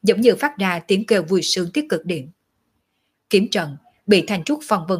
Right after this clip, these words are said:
kiếm xoay ngược hẳn, đến lúc này đã hoàn toàn không khống chế được chúng. Còn lại những phi kiếm chưa bị xóa đi lạc ấn, tự hồ cũng nhận được cổ vũ, từng thanh một lại điên cuồng giằng co.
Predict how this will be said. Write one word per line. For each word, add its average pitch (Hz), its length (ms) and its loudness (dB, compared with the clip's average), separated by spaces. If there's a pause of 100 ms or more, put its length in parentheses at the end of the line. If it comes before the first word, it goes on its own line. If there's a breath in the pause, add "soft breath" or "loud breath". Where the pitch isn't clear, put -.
kiếm 190 220 -2
xoay 208 280 -4
ngược 170 260 -4
hẳn, 165 280 -6 (440)
đến 220 140 6
lúc 339 180 0
này 170 280 -2
đã 180 140 -4
hoàn 175 300 -4
toàn 165 240 -4
không 160 260 -2
khống 185 240 -4
chế 185 140 -2
được 220 220 0
chúng. 196 220 -2 (760)
Còn 185 200 2
lại 170 200 -2
những 170 220 0
phi 190 240 0
kiếm 208 380 -6
chưa 226 140 4
bị 180 160 0
xóa 180 220 -6
đi 208 160 2
lạc 165 220 -6
ấn, 190 260 -8 (460)
tự 196 160 6
hồ 165 360 -2
cũng 165 180 -2
nhận 165 220 -2
được 165 260 -4
cổ 175 160 -2
vũ, 160 300 -6 (580)
từng 196 200 6
thanh 202 220 -4
một 160 240 -4 (180)
lại 175 300 0
điên 180 260 2
cuồng 160 280 -4
giằng 165 240 -4
co. 185 120 -6